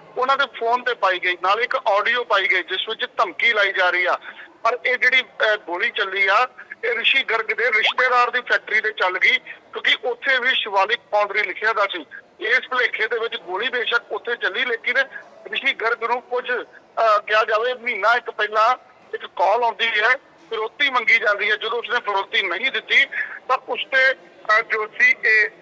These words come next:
ਗੋਲੀ ਚੱਲੀ ਔਰ ਗੋਲੀ ਚਲਾਉਣ ਤੋਂ ਬਾਅਦ ਉਸਨੂੰ ਵੀਡੀਓ ਵੀ ਭੇਜੀ ਗਈ ਕਿ ਆਪਣੀ ਫੈਕਟਰੀ ਦਾ ਹਾਲ ਦੇਖ,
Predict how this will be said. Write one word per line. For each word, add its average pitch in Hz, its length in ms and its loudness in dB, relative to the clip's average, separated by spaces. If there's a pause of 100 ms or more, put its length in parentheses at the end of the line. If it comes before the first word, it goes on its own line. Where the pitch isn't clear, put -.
(240)
ਗੋਲੀ 247 260 2
ਚੱਲੀ 202 340 0
ਔਰ 214 120 -2
ਗੋਲੀ 233 260 0
ਚਲਾਉਣ 208 340 2
ਤੋਂ 214 140 -6
ਬਾਅਦ 190 300 4
ਉਸਨੂੰ 254 580 -4 (480)
ਵੀਡੀਓ 233 340 2
ਵੀ 277 100 2
ਭੇਜੀ 226 380 0
ਗਈ 254 100 4
ਕਿ 262 100 2
ਆਪਣੀ 247 280 0
ਫੈਕਟਰੀ 220 380 0
ਦਾ 233 220 0
ਹਾਲ 196 240 2
ਦੇਖ, 220 380 -2